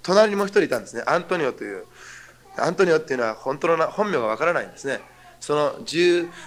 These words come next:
三歳の少年かな、十二歳か十三歳の少年がいました。で、約束してたんです。十字架の上で一緒にハレルヤコーラスを歌おうと。詩編の百十二編か三編だったと思いますけども、歌おうと約束してたんですね。で、こう十字架にかかった時にですね、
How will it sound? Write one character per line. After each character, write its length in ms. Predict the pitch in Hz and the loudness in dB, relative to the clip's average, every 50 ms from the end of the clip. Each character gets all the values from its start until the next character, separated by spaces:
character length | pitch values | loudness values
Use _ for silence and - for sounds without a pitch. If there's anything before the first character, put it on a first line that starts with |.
| - - | -18 -16
三 260 | - - 165 185 190 190 | -6 2 4 4 4 4
歳 180 | - 147 123 | 2 -4 -4
の 80 | 110 101 | -4 -6
少 180 | - - 107 | -10 -10 -8
年 140 | 104 101 98 | -8 -8 -6
か 100 | 98 117 | -2 -2
な、 120 | 131 127 117 | -2 -2 -2
十 160 | 117 160 175 | -2 -2 -2
二 80 | 185 | -2
歳 180 | 180 - 151 117 | 0 -2 -2 -2
か 80 | 110 110 | -2 -2
十 160 | 117 131 131 | -4 -4 -4
三 180 | - 143 123 | -2 -4 -4
歳 100 | 117 117 | -4 -6
の 60 | 95 - | -10 -10
少 120 | - 104 | -10 -10
年 80 | 101 98 | -10 -10
が 80 | 98 | -10
い 60 | 101 | -10
ま 100 | 110 110 | -10 -8
し 80 | - - | -10 -10
た。 80 | - - _ _ _ _ _ _ _ _ _ _ - - - - - - - | -14 -16 _ _ _ _ _ _ _ _ _ _ -20 -20 -20 -20 -20 -8 0
で、 60 | 135 | 2
約 160 | 143 147 147 - | 2 2 2 0
束 140 | 226 196 | -6 -6
し 40 | 220 | -6
て 60 | 208 | -6
た 100 | 208 - | -6 -8
ん 60 | 107 95 | -8 -10
で 80 | - | -12
す。 140 | - - - - - - - - - _ - | -18 -20 -20 -20 -20 -20 -20 -20 -20 _ -12
十 220 | - - 147 151 | -6 -2 -2 -2
字 80 | 143 139 | -2 -2
架 120 | - 143 | -2 -2
の 80 | 143 143 | 0 0
上 40 | 131 | -2
で 80 | 123 123 | -2 -2
一 100 | 123 - | -4 -4
緒 120 | - 127 127 | -8 -8 -10
に 80 | 120 | -10
ハ 160 | 113 - 120 | -8 -4 -2
レ 80 | 135 165 | -2 0
ル 80 | 175 185 | 0 2
ヤ 200 | 180 175 165 165 - - | 2 2 0 0 -6 -8
コ 140 | - 147 | -6 -4
ー 40 | 139 | -4
ラ 100 | 117 107 | -4 -6
ス 120 | - - 90 | -8 -12 -20
を 40 | |
歌 160 | 90 - - - | -20 -20 -20 -20
お 20 | |
う 20 | - | -20
と。 100 | _ _ _ _ - _ _ - - - _ - - - - - - - | _ _ _ _ -20 _ _ -20 -20 -20 _ -20 -20 -20 -20 -20 -20 -16
詩 180 | - - - 185 | -8 -2 -2 0
編 140 | 165 147 123 | 0 0 -4
の 80 | 117 | -4
百 260 | 113 123 131 131 151 | -4 -4 -4 -4 -4
十 360 | 131 131 143 151 151 147 - - - - - - - - - | -6 -6 -4 -4 -2 -4 -4 -6 -10 -20 -20 -20 -20 -16 -12
二 80 | 143 156 | -8 -4
編 180 | 185 165 131 | -4 -4 -4
か 80 | 117 101 | -6 -10
三 220 | - 123 117 110 | -8 -8 -8 -8
編 140 | 104 104 98 | -10 -14 -16
だ 80 | 95 95 | -16 -18
っ 40 | - | -18
た 40 | - | -18
と 80 | - 98 | -20 -18
思 60 | 95 | -16
い 20 | |
ま 80 | 95 98 | -16 -16
す 80 | - - | -16 -12
け 60 | 98 | -10
ど 80 | 107 | -8
も、 180 | 120 113 95 - - - - - | -8 -8 -8 -10 -16 -20 -18 -12
歌 220 | 104 107 107 131 117 | -10 -8 -6 -6 -6
お 40 | 98 | -6
う 40 | |
と 60 | 95 101 | -8 -10
約 140 | 104 - | -10 -10
束 120 | - 170 - | -10 -12 -12
し 40 | - | -14
て 60 | - | -16
た 60 | 98 | -18
ん 20 | |
で 60 | - - | -20 -16
す 100 | - 120 | -16 -16
ね。 80 | 135 - _ - - - - _ _ _ _ - | -16 -16 _ -20 -20 -20 -20 _ _ _ _ -4
で、 200 | 151 175 165 139 - - - - - - - - - | 0 0 0 0 -2 -10 -18 -20 -20 -20 -20 -14 -6
こ 120 | - 135 | -4 -4
う 40 | 131 | -4
十 140 | 127 135 139 | -2 -4 -6
字 80 | 127 | -4
架 80 | 139 139 | -4 -4
に 40 | 127 | -4
か 100 | 139 139 | -4 -4
か 100 | 135 127 | -4 -4
っ 20 | |
た 60 | 123 | -6
時 60 | 113 120 | -6 -8
に 60 | 120 | -10
で 100 | 113 107 | -10 -12
す 160 | - - 120 | -12 -12 -12
ね、 140 | 110 98 | -12 -12